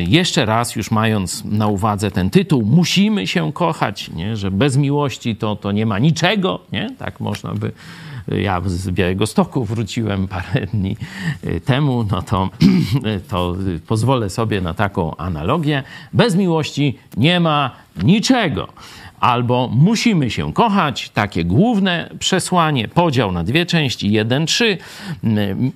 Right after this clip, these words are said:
m, porównanie miłości z, czyli wartość miłości w porównaniu, a potem opis miłości przez cechy, czyli cechy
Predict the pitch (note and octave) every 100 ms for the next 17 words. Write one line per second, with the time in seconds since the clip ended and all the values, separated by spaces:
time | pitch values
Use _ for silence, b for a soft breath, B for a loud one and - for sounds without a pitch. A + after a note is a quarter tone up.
0 | - A2+ F#2+ F#2 D3 D3 E3 E3 D3 B2+
1 | C#3 D3+ C3+ - A2+ G#2+ C3 E3+ A3 -
2 | - - E2 D#3+ D#3+ - C3 C#3+ C3+ C3
3 | B2+ A2+ - D3 F3+ G#3 G#3+ G3+ G3+ G3+
4 | B B B - B3 C3+ B2 D3 D3+ -
5 | C#4+ E3+ D#3 - G#2+ A2+ B2 - A#3 -
6 | A2+ - - G#3 - - _ - - F#3+
7 | E3 G#3+ - E2